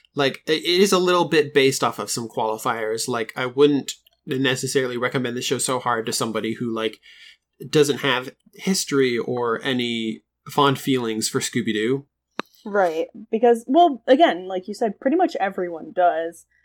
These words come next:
Speaker 2: Um, but, you know, there are people who, who watch different shows or just didn't watch a lot of T V growing up.
Speaker 1: Yeah.
Speaker 2: Um,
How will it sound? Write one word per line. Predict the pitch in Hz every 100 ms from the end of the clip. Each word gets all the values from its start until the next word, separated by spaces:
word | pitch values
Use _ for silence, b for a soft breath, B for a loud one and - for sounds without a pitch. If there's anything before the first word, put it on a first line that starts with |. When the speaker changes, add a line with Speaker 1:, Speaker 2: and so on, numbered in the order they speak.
| _ _ -
Speaker 2:
Um, | 190 180 175 165 160 - _ _ _ _ _ _ _
but, | 254 285
you | 277
know, | 262 220
there | 233
are | 220
people | 220 208 180
who, | 175 175 160 156 - - _ _ _ _ _ _ -
who | 214 202
watch | 180 175 -
different | - 185 170 -
shows | - 170 165 160 160 -
or | - 165
just | 160 -
didn't | - 147 147
watch | 151 -
a |
lot | 151 147
of | 156
T | -
V | 156 165
growing | 165 180 170 175
up. | 170 160 156 - _ _ _ _ _ _ _
Speaker 1:
Yeah. | 143 185 175 170
Speaker 2:
Um, | 160 165